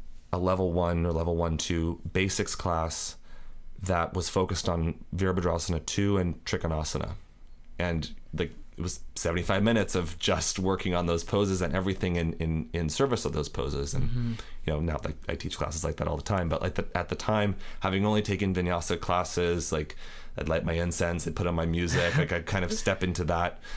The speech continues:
Speaker 1: that mode of consciousness. Um, experiencing that from him was like, "Wait, what, <laughs> what is this? Who's this person? What, like,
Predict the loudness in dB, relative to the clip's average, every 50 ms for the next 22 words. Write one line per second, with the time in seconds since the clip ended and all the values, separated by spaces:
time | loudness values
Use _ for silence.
0 | -2 2 2 4 4 2 2 0 -2 -2 -2 0 0 2 2 0 0 0 -2 -2
1 | -2 -2 -2 -4 -4 -4 -2 -2 -2 -2 -4 -6 -8 -10 -12 -14 -14 -14 -14 -14
2 | -14 -14 -14 -14 -12 -12 -8 -2 0 0 2 2 0 -2 -4 -6 -8 -8 -8 -6
3 | -4 -4 -6 -6 -8 -10 -10 -8 -6 -4 -4 -4 -2 0 0 2 2 2 2 2
4 | 2 2 0 0 0 0 2 2 2 2 0 0 -2 -2 -4 -6 -10 -14 -14 -14
5 | -14 -12 -12 -12 -12 -12 -10 -8 -8 -6 -2 0 0 0 0 -2 -4 -4 -2 0
6 | 0 0 0 -2 0 0 0 0 2 2 2 4 4 2 2 2 0 -2 0 2
7 | 2 4 4 4 2 0 0 2 2 2 2 2 2 2 2 2 2 2 0 0
8 | 0 0 0 0 -2